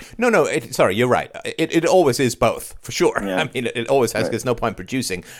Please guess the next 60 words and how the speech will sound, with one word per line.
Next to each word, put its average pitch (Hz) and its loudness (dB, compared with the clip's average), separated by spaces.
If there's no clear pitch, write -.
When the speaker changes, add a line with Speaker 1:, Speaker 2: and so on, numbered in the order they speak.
Speaker 1:
unless 95 -2
you're 92 -2
gonna 82 -4
consume 90 -4
at 78 -8
some 104 -2
point. 73 -6
That's - -8
like 73 -8
a 64 -8
farmer, 78 -4
Speaker 2:
Right. 87 0
Speaker 1:
uh, 73 -6
growing 76 -4
his 71 -8
crops - -4
and 82 -8
then 78 -6
just - -10
setting 71 -6
fire 87 -4
to 80 -12
it. 69 -6
I 71 -10
guess, 69 -8
uh, 69 -6
French, 71 -10
uh, 65 -6
French - -4
<laughs> - -20
agricultural 101 -4
policy 101 -6
style. 82 -6
But 120 0
yeah, 170 4
so, 120 2
but 113 -2
i-, - -8
i-, - -8
the 123 0
money 143 0
that's 127 -4
left 123 -2
in 127 -6
the 113 -2
private 107 -4
sector 110 -6
as 98 -4
the 98 -8
result 90 -2
of 87 -6
deficits - -6
not 92 -6
clawing 85 -2
money 80 -4
back 76 -6
into 76 -8
the 80 -10
public 117 -4
sector 76 -8